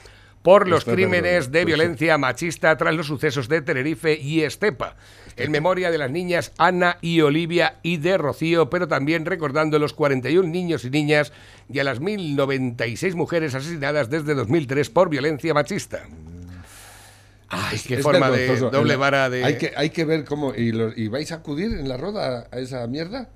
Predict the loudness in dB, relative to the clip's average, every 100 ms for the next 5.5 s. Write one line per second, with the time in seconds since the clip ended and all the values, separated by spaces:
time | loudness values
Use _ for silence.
0 | -20 -10 -8 -6 -6 -8 -10 -8 -6 -6
1 | -4 -6 -8 -20 -14 -8 -4 -4 -2 -4
2 | -4 -6 -6 -4 -4 -4 -4 -6 -10 -16
3 | -20 -20 -20 -20 -20 -20 -10 -4 0 0
4 | 0 -2 -4 -4 -4 -6 -6 -16 -18 -20
5 | -20 -14 -8 -8